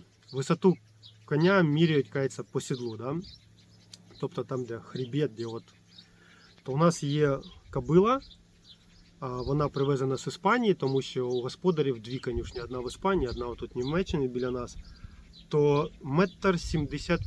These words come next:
п'ять. Тобто я стою біля цієї кобили, і от де треба сідати, його хребет, да, от он мені,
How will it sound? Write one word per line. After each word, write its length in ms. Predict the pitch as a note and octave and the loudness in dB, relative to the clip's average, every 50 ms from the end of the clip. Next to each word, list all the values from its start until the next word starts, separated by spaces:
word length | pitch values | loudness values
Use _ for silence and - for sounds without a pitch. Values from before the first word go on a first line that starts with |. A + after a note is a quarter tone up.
| - - | -8 -12
п'ять. 340 | - A#2+ B2 A2+ A2 - - - - - - - - - - | -8 -8 -8 -6 -6 -8 -10 -10 -12 -12 -14 -14 -16 -12 -8
Тобто 280 | - B2 - - - B2+ | -8 -8 -8 -6 -6 -4
я 180 | C3 D3 C#3+ | -2 -2 -4
стою 400 | - - - C#3+ C3+ C#3+ E3+ E3 | -6 -6 -6 -4 -2 0 0 0
біля 380 | B2+ A#2+ C3+ B2 B2 B2 A#2+ B2 C3+ - - - | 0 -2 -4 -4 -4 -6 -6 -8 -12 -16 -20 -20
цієї 220 | - - C#3+ C3 | -10 -8 -6 -6
кобили, 500 | - - C3+ C3+ F3+ A#3+ B3+ A#3+ A3 F#3+ - - - - - - _ - - - - | -4 -6 -2 0 2 2 2 2 2 0 -2 -6 -18 -20 -20 -20 _ -20 -20 -14 -10
і 120 | C#3+ C3 | -8 -6
от 240 | B2+ C3 C3+ A#2 A2 - - A2+ | -4 -6 -6 -8 -8 -16 -8 -2
де 140 | C#3+ D3 C#3+ | 0 0 0
треба 380 | - - - C#3+ C3 B2+ C3 | 0 -2 -2 -2 -2 -2 -4
сідати, 640 | - - C#3+ C3+ D3+ E3+ G3 G3 - - D#3 C#3 C#3+ C#3+ | -4 -4 -6 -2 0 0 0 0 -2 -6 -8 -10 -10 -10
його 320 | - C3+ B2+ C3+ B2+ A#2 G#2 | -10 -4 -2 -2 -2 -2 -6
хребет, 480 | - - - B2+ B2 D3+ G3+ G3+ D3 | -10 -10 -10 -4 2 4 4 4 4
да, 160 | B2+ C#3 C#3+ | 0 -2 -2
от 280 | C#3+ A#2+ A2+ A#2+ - - | -2 -4 -6 -10 -8 -6
он 200 | C3 C3+ B2+ B2 | -6 -6 -4 -4
мені, 320 | B2 B2 B2+ C3+ C#3+ C3+ | -4 -4 -2 -2 -4 -4